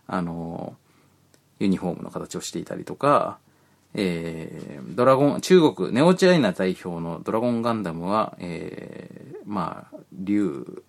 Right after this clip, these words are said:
竜がモチーフですね。あと、まあ、その三国志とかに出てくるような中国風の鎧兜だったりとか、えー、ネオフランスのガンダムローズっていうのは、まあ、フランスなんで、まあ、ナポレオン風？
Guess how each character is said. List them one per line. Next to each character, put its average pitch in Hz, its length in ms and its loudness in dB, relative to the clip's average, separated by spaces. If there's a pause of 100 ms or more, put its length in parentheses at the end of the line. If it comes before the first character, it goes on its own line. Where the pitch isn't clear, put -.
(220)
竜 123 260 4
が 67 120 -6
モ - 140 -8
チ - 120 -10
ー - 20 -12
フ - 140 -14
で - 60 -14
す - 120 -14
ね。 - 100 -4
あ - 80 -2
と、 95 80 -4
ま 82 160 -2
あ、 - 40 -12
そ 95 100 -6
の 90 80 -6
三 120 360 -6
国 117 340 -6
志 - 140 -10
と 90 100 -2
か 90 80 -2
に 85 60 -4
出 87 60 -4
て 92 80 -4
く 85 80 -6
る 80 60 -6
よ 85 80 -8
う - 40 -10
な 82 180 -8 (460)
中 170 180 4
国 165 260 2
風 151 240 0
の 139 220 0 (340)
鎧 117 280 4
兜 - 320 -4
だ 71 60 -8
っ - 40 -12
た - 120 -8
り 85 60 -6
と 98 120 -10
か、 143 340 4 (420)
え 85 840 -6 (1000)
ー、 - 40 -4
ネ 139 100 4
オ 170 80 8
フ 175 140 4
ラ 147 100 6
ン 98 60 -4
ス 90 40 -12
の 87 120 -6
ガ 113 120 4
ン 147 120 2
ダ 147 100 4
ム 147 120 0
ロ 147 160 6
ー - 20 4
ズ 90 140 -4
っ - 20 -12
て - 220 -12
い - 20 -6
う 82 40 -10
の 87 160 -8
は、 92 140 -2
ま 85 600 -8
あ、 - 40 -14
フ - 160 -10
ラ 151 520 2
ン 160 80 -2
ス - 140 -6
な 147 100 4
ん 107 40 2
で、 95 60 2
ま 85 280 0
あ、 - 20 -8
ナ 92 180 -2
ポ - 160 4
レ 196 100 6
オ 202 60 4
ン 202 120 6
風？ 190 260 0